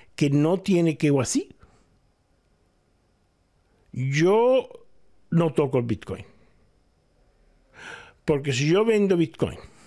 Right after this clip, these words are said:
y se puede demostrar en alguna manera que yo tenía ese Bitcoin y lo he vendido, y al que, al que le vendo o al que le vendo le vende,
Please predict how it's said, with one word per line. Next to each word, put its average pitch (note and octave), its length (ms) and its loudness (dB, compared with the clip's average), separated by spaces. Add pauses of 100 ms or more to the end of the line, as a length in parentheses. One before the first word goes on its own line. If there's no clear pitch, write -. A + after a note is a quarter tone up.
(1200)
y D3+ 120 0
se C#3+ 160 0
puede F#3+ 420 2
demostrar F#3 840 0 (1400)
en C3+ 140 0
alguna D#3 380 2
manera D3+ 680 0 (1300)
que C3+ 160 2
yo D#3 280 2
tenía C#3+ 760 0
ese C3 240 -2
Bitcoin F3 460 -2 (1400)
y B2+ 80 0
lo C3+ 100 2
he C#3 60 2
vendido, C#3 540 2 (640)
y D3 120 0
al C#3+ 180 -4
que, C#3 380 -2
al C#3 200 -2
que C#3+ 140 -2
le C#3+ 140 2
vendo G3+ 360 0
o D#3+ 220 2
al E3+ 180 -2
que D#3 180 0
le D3+ 340 2
vendo A#3+ 340 2
le F3+ 120 2
vende, A3+ 420 0